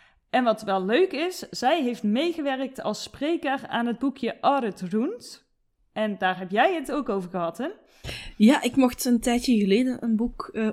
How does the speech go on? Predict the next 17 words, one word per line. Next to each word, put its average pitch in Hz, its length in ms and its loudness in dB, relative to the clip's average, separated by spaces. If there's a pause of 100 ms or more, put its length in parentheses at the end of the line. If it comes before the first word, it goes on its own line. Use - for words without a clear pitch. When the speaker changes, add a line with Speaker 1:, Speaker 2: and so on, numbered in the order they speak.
Speaker 2:
Året 240 400 2
Runt, 240 400 2
eh, 202 200 0
weggeven. 330 720 -2 (580)
Eh, 240 380 -2
en 220 100 4
ik 208 140 0
vond 214 160 2
dat 190 120 0
een 190 80 2
heel 226 100 4
fantastische 226 680 -4
methode 214 520 0
om 190 220 -2
Zweeds 190 380 -4
te 185 120 -4
leren. 180 560 -6